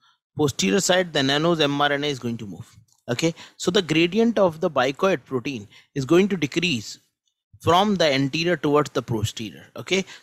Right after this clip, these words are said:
this is how the gradient of the bicoid M R N A will be regulating the gradient of bicoid protein। Caudal M R N A and hunchback M R N A are distributed throughout the cell, but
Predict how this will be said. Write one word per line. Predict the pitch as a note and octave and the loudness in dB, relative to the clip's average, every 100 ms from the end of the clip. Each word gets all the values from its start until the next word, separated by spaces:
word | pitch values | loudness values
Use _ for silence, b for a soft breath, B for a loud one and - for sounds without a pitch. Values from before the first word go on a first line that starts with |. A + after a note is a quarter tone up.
| _ | _
this | C#3 C#3 | -4 -2
is | F#3 | 0
how | D#3+ E3+ | 4 4
the | E3+ | 2
gradient | C3+ C#3 C#3+ E3+ F3 | 0 -2 0 -2 0
of | C#3+ | -2
the | C#3 | -2
bicoid | A#2+ B2 D#3 D3 - | -2 -2 0 -2 -2
M | C#3 D#3 D#3 | -4 -2 2
R | D3 | 2
N | C#3 D3+ | 0 -4
A | D#3+ | -4
will | C3+ C3+ | -4 -4
be | C3+ | -2
regulating | C3 B2 C#3+ D#3 D#3+ C#3 | -2 -2 0 -2 -4 -6
the | |
gradient | A#2+ A#2+ A#2+ B2+ | -2 -2 -2 -2
of | B2+ | -2
bicoid | A2+ G#2+ A#2 G#2+ | -4 -4 -4 -6
protein। | G#2+ G#2 G2 B B B _ - | -10 -16 -16 B B B _ 2
Caudal | E3 G#3+ A3 | 4 4 2
M | G3 G3+ | 2 2
R | F#3 | 2
N | C3 C#3 | 2 0
A | E3+ | -2
and | D#3 | -4
hunchback | C3 C#3+ - F3 D3+ | -4 -4 -2 -2 0
M | C#3 D#3+ | -2 0
R | D3 | 0
N | C#3 | 0
A | E3 | -2
are | D3+ | -4
distributed | A#2+ A#2 C3 B2+ A#2+ D#3+ | -4 -6 -4 -4 -4 -8
throughout | - C3+ C3 C#3 | -4 2 2 2
the | A2 | -2
cell, | - G2+ - _ _ _ b b _ - | -10 -12 -20 _ _ _ b b _ -4
but | A#2+ G3 - | 0 0 -2